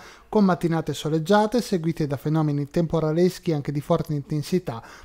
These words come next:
nelle ore pomeridiane e soprattutto in quelle serali.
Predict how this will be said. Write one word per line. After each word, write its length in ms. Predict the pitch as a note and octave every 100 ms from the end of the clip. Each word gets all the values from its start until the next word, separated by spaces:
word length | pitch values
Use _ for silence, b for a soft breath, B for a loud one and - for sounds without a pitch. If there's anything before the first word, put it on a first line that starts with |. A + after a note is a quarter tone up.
| -
nelle 260 | F3 G3 F#3+
ore 240 | D3+ C3
pomeridiane 1000 | - G#3+ E3+ D3+ D#3+ D3+ A#2+ G#2+ A#2+ -
e 120 | F#3+
soprattutto 840 | - G3+ G3+ F#3+ - C3 - C#3+
in 140 | C#3+ C#3
quelle 320 | C3+ B2+ C3
serali. 580 | - D#3+ D3 B2+ A2+